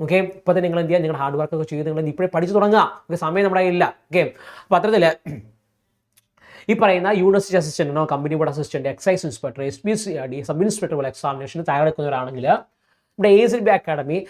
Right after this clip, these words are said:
നിങ്ങൾക്ക് വേണ്ടി പറയുന്ന ഈ പറയുന്ന അഞ്ച് കോഴ്സുകൾ, ഈ പറയുന്ന അഞ്ച് പരീക്ഷകൾ ഒറ്റ കോഴ്സിലേക്ക് കൊടുക്കൽ നമ്മൾ എന്ത് ചെയ്ത് കൊണ്ടുവന്നിട്ട് നിങ്ങൾക്ക് എന്ത് ചെയ്യുന്നത് പ്രൊവൈഡ് ചെയ്യുന്നുണ്ട്.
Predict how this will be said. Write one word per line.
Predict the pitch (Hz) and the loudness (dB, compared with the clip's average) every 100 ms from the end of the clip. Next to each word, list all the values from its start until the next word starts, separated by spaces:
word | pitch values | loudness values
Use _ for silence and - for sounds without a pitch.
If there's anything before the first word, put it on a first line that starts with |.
| - | 0
നിങ്ങൾക്ക് | 185 196 | 2 2
വേണ്ടി | 185 170 | 2 2
പറയുന്ന | 160 147 160 - _ - | 0 -2 -4 -8 _ 2
ഈ | 202 208 208 | 2 2 2
പറയുന്ന | 214 202 | 2 4
അഞ്ച് | 220 254 262 | 2 2 0
കോഴ്സുകൾ, | 147 - 135 | -4 -8 -10
ഈ | 156 | -2
പറയുന്ന | 180 180 | 0 2
അഞ്ച് | 196 269 | 4 4
പരീക്ഷകൾ | 220 202 175 175 | 4 2 -2 -4
ഒറ്റ | 160 - | 0 2
കോഴ്സിലേക്ക് | 196 190 196 - 170 160 | 2 -2 -6 -4 -4 -2
കൊടുക്കൽ | 165 165 165 | -2 -2 -2
നമ്മൾ | 160 156 | -2 -2
എന്ത് | 156 | -2
ചെയ്ത് | 156 | -4
കൊണ്ടുവന്നിട്ട് | 147 156 170 | -4 -4 -4
നിങ്ങൾക്ക് | 170 151 | -4 -4
എന്ത് | 156 | -6
ചെയ്യുന്നത് | 151 156 143 | -6 -6 -4
പ്രൊവൈഡ് | 143 170 | -2 2
ചെയ്യുന്നുണ്ട്. | 185 165 123 | 2 2 -4